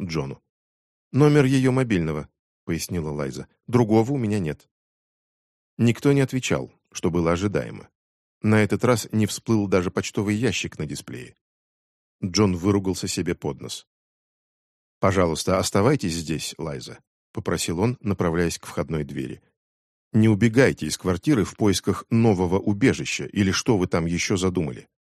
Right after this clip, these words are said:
Вы можете мне понадобиться". Джон надеялся, что она не возьмёт с него слова не обращаться в полицию, но Лайзе эта мысль как будто не приходила в голову. "Что же мне делать?" покорно спросила она.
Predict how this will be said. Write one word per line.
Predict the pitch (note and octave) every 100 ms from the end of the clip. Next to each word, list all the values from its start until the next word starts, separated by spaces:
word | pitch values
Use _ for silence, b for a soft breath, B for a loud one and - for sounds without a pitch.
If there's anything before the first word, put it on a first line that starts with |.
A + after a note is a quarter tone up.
| _ _ _ _ _
Вы | G2+ A#2
можете | A#2+ A2 G2+ G2+
мне | G2+ A2 G2
понадобиться". | G2 G2+ D#2+ B1+ - - - _ _ _ _ _ _ _ _ _ _ _
Джон | G2 A#2 B2
надеялся, | A#2 G#2 B2 B2 F2 E2+
что | - F#2
она | G2+ G#2
не | G2+ G#2+
возьмёт | A2 G#2+ E2+ -
с | E2
него | D2+ D#2
слова | - G#2 G2 F#2+ -
не | G2
обращаться | F#2 E2+ F2 G2 -
в | F2+
полицию, | - G2+ D#2 - D2 - _ _
но | B2 B2
Лайзе | D#3 D#3+ D3
эта | - A2+ A#2
мысль | A#2+ A#2+ A2
как | - E2
будто | E2 G2 - F#2
не | A2+ A2
приходила | G#2 - F2 D#2+ D#2+
в | D2+
голову. | D2 B1 A#1+ - _ _ _ _ _ _ _ _ _ _ _
"Что | - E3
же | C#3+
мне | C#3 B2
делать?" | G2 G2 B2 - - _ _ _
покорно | F#2 - F#2 F#2
спросила | F2+ - E2 - D#2+ D2+
она. | C#2 C#2